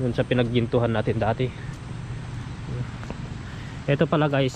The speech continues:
hindi na sila nakapagkuhan dito sa amin, nakapagtanim ng palay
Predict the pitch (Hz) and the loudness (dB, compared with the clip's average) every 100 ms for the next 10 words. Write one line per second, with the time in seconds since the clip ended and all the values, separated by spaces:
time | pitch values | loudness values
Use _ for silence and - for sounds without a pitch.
0 | - 131 131 135 - 135 131 131 131 127 | 0 2 4 2 2 0 2 0 0 0
1 | - 127 123 131 - 127 143 151 127 127 | 2 2 4 2 0 0 2 2 2 0
2 | 120 131 127 123 127 123 123 127 123 127 | 0 2 4 4 4 4 2 2 2 2
3 | 117 - - 131 160 139 120 - 123 113 | -2 -6 -2 2 2 0 -4 -6 -6 0
4 | 135 135 147 131 | 2 4 2 0